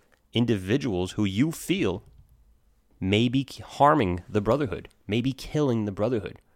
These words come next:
Start with them. Explain to them, you know, how much it means to you. Sit down and explain to them, say,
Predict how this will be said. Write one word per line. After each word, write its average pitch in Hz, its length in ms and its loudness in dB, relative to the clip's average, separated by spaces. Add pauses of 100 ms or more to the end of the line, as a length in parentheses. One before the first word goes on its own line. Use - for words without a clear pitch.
Start - 300 4
with - 160 -4
them. 147 180 0
Explain 143 500 0
to 110 100 -4
them, 87 260 0 (880)
you 107 140 0
know, 98 260 2 (220)
how 131 160 -2
much 131 180 2
it 95 80 -2
means 113 300 2
to - 100 -4
you. 98 380 -2 (960)
Sit - 240 -6
down 123 220 0
and 104 80 -4
explain 120 480 0
to 107 80 0
them, 92 200 0
say, 92 260 -4